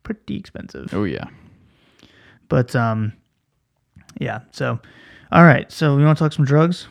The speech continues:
Speaker 2: Let's do it.
Speaker 1: All right. And, uh, w-, I guess the best way to kind of do this is we'll go through,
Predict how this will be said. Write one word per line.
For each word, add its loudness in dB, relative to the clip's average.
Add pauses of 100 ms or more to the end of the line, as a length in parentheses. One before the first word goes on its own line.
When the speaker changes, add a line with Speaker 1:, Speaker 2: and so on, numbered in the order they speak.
(160)
Speaker 2:
Let's 2
do 4
it. 2 (360)
Speaker 1:
All -8
right. -10 (1900)
And, 6
uh, 4
w-, -8
I -8
guess 0
the -2
best 2
way 4
to 2
kind 0
of -2
do 0
this -2
is -4
we'll 0
go 2
through, 0